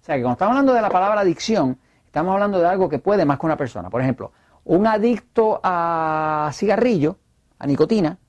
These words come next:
pasa muchísimo trabajo dejando de fumar. De hecho,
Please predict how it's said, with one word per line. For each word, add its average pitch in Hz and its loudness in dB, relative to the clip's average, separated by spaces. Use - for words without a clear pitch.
pasa 160 -2
muchísimo 170 0
trabajo 214 -2
dejando 117 -4
de 147 0
fumar. 127 -8
De 135 4
hecho, 143 -2